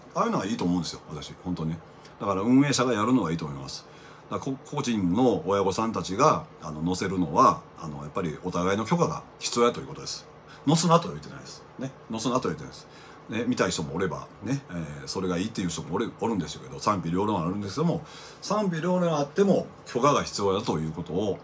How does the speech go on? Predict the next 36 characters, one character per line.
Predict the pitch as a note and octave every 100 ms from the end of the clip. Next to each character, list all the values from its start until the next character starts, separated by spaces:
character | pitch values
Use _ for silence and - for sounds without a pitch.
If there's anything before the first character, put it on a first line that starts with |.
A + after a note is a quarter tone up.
| -
え | - D2 C#2+ -
ー、 |
今 | F2
日 | D2
は |
動 | D2 D2+
画 |
に | D#2+
し | F2
た |
い | D#2
と | C#2+
思 |
い | C#2
ま | C2+
し |
た。 | -
あ | - - - E2+
り |
が | D2
と | D2+
う |
ご | D2+
ざ |
い | D#2
ま | D2+
す。 | - - -
ね、 | A2+ G#2+
そ | F#2+
う |
い | F#2+
う |
こ | F2+
と |
で | D2
す。 | -